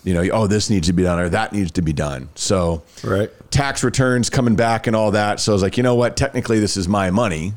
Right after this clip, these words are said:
Speaker 1: So I'm gonna use a portion of that to get this taken care of and knocked out." And then I, I told him there's some other stuff that I'm curious to do as well. And this is, uh,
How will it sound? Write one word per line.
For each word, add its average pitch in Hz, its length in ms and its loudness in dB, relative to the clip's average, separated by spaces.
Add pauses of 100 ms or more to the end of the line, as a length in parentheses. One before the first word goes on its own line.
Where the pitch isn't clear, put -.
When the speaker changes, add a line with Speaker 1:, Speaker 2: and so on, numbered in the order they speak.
Speaker 1:
So 95 360 0
I'm 98 160 2
gonna 101 140 2
use 98 240 2
a 92 80 0
portion 98 420 -2
of 87 80 2
that 92 340 0
to 82 420 0
get 80 220 -4
this 87 160 0
taken 80 360 -2
care 80 260 -2
of 80 160 -2
and 76 140 -4
knocked 80 260 -4
out." 80 260 -2
And 101 120 2
then 156 60 2
I, - 120 0 (300)
I 240 140 0
told 226 200 2
him 180 140 2
there's 147 160 2
some 120 100 2
other 143 160 2
stuff 127 240 0
that 113 100 2
I'm 98 120 2
curious 107 340 2
to 101 100 0
do 101 140 4
as 85 140 0
well. 107 220 2
And 95 80 0
this 101 180 0
is, 87 300 0
uh, - 20 -12